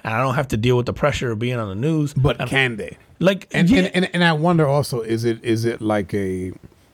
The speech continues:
Speaker 2: narcissistic thing where they, where they go like,
Speaker 1: It's the
Speaker 2: "I need to
Speaker 1: power.
Speaker 2: be in power"?
Speaker 1: But I also think, like, if you look at this generation, right? If you look at the thirty, forty, fifty-year-olds now, they go, "Oh, I can get money, power, respect,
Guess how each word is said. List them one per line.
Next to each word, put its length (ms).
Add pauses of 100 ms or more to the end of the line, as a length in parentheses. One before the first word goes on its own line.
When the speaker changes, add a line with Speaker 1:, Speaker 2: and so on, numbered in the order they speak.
(120)
Speaker 2:
narcissistic 840
thing 280
where 120
they, 100
where 160
they 160
go 200
like, 340
Speaker 1:
It's 180
the 140
Speaker 2:
"I 160
need 60
to 120
Speaker 1:
power. 60
Speaker 2:
be 120
in 100
power"? 360
Speaker 1:
But 100
I 120
also 260
think, 280
like, 180
if 100
you 80
look 240
at 360
this 300
generation, 640
right? 240
If 160
you 60
look 160
at 120
the 60
thirty, 280
forty, 300
fifty-year-olds 920
now, 640
they 300
go, 460
"Oh, 260
I 140
can 220
get 140
money, 400
power, 500
respect, 800